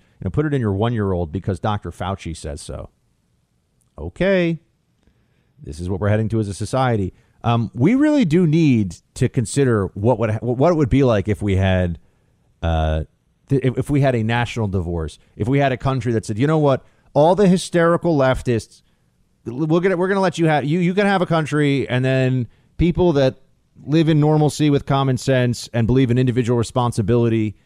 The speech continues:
and liberty and, and basic human dignity, uh, they can live in another country." It, it would be really interesting to watch that play out. I'm just saying, as a thought experiment, it would be really interesting to watch that play out. I mean, right now, I, I would love the, I would love to move to a place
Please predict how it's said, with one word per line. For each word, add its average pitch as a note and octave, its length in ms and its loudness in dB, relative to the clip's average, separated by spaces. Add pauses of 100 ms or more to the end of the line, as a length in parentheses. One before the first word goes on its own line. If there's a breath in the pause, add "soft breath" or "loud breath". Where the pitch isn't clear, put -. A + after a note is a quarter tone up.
(200)
and G#2+ 400 0
liberty B2 460 2
and, G#2+ 140 0
and G#2+ 280 -2 (120)
basic C3 320 0
human A#2 240 0
dignity, G3+ 440 0 (220 soft breath)
uh, C3 140 0
they D3+ 160 2
can D3 120 -2
live A#2+ 120 0
in A2+ 80 -2
another G2+ 100 -4
country." G2+ 400 -4 (180 soft breath)
It, - 240 -4
it D3+ 160 0
would D#3+ 120 2
be A#3 100 0
really B3 240 2
interesting E3+ 220 -6
to B2+ 80 0
watch B2 220 0
that A2 180 -2
play F#2+ 200 -2
out. - 200 -12 (480)
I'm F3+ 120 0
just G#3 140 0
saying, D#3 160 2
as B2+ 100 0
a C3 40 -6
thought G#3+ 260 2
experiment, G2 460 0
it F#2 60 -2
would C3 120 -2
be G#2+ 80 -4
really G2+ 240 -2
interesting F2 240 -8
to E2 60 -6
watch D#2 220 -8
that - 140 -10
play - 220 -14
out. C2+ 220 -16 (840)
I - 60 -12
mean, G2 120 -2
right A2+ 180 -2
now, A2 380 0
I, F#2+ 440 0 (1160)
I A2+ 80 0
would A2+ 140 2
love B2+ 240 2
the, A#2+ 140 0
I A2 100 0
would A2+ 160 0
love C3+ 160 0
to C3 100 -4
move C3 500 2
to A2 180 0
a F#2+ 80 0
place F2 580 -6